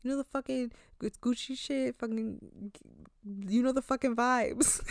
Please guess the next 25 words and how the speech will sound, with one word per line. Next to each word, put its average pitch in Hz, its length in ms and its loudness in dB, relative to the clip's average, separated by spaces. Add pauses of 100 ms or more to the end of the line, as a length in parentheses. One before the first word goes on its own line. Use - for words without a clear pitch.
<laughs> - 40 -14 (920)
It's, - 320 -12 (540)
it 190 100 6
makes 180 200 4
about 165 180 4
as 170 100 -2
much 156 200 -2
sense 160 360 -4 (120)
of 165 120 -2
me 156 200 -4
saying - 300 -2
it 95 120 -6
as - 140 -6
when - 100 -4
she - 140 -8
says - 260 -6
it. - 160 -6 (360)
And 220 120 6
he 214 140 6
goes, 175 400 6
so 202 140 10
Real 208 340 8
in 202 160 8
response 190 560 4
goes, 175 160 -2